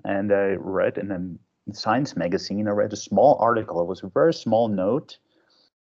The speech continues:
on the Swiss man Billy Meier, who I knew about because I remember in my childhood there was this Swiss guy who took awesome U F O pictures, but, uh, never dealt with it. It was the seventies back in the day, and I was very little.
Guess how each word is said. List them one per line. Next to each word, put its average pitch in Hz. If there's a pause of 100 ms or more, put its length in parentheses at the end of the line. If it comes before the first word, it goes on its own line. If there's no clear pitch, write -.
on 107
the 95
Swiss 113
man 107
Billy 104
Meier, 101 (120)
who 143
I 143
knew 127
about 87
because 90
I -
remember 92
in 90
my 87
childhood 90
there 92
was 85
this 87
Swiss 90
guy 90
who 90
took -
awesome 87
U 87
F 87
O 90
pictures, 92
but, 90
uh, 92 (1200)
never 127
dealt 139
with 107
it. 110
It 101
was 98
the 98
seventies 101
back -
in 104
the 98
day, 98
and 95
I 95
was 90
very 95
little. 98